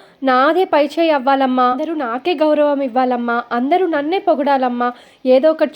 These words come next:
చెయ్యమ్మా, నాదే పై చేయి ఉండాలి, ఏదో ఒకటి చెయ్యమ్మా అని చెప్పి వల్లి అంటూ ఉంటే, ఇక ఆ మాటలకి భాగ్యం అయితే, "అమ్మడు, నువ్వు ఏడుస్తుంటే నేను చూడలేనే,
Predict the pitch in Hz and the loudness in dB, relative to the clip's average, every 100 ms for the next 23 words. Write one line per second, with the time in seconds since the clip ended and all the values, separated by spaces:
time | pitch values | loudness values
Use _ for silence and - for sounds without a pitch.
0 | 294 269 277 254 247 240 240 247 294 359 | 0 0 0 0 -2 -2 -2 0 0 0
1 | 294 294 339 320 294 277 269 254 220 269 | 0 0 -2 -2 -2 -2 -2 -6 -6 -2
2 | 339 370 349 349 285 285 277 262 254 254 | 0 0 -2 -2 -2 0 -2 -2 -2 -4
3 | 240 247 - 262 233 220 247 254 233 247 | -6 -8 -4 -4 -2 -2 0 0 0 -4
4 | 233 220 403 440 - - - 359 349 320 | -4 -2 -2 -2 -10 -20 -8 -2 0 2
5 | 277 269 294 302 277 269 226 226 233 277 | 0 -2 -2 -6 -6 -4 0 -2 0 -2
6 | 254 240 277 277 - - 247 233 226 220 | -2 0 0 -2 -8 -12 -6 -4 -2 0
7 | 220 220 _ 269 269 240 247 302 349 277 | 0 -2 _ 0 2 2 2 -2 -2 0
8 | 311 285 262 - 262 262 330 320 269 240 | 0 0 -4 -4 -2 0 2 2 0 -2
9 | 226 | -6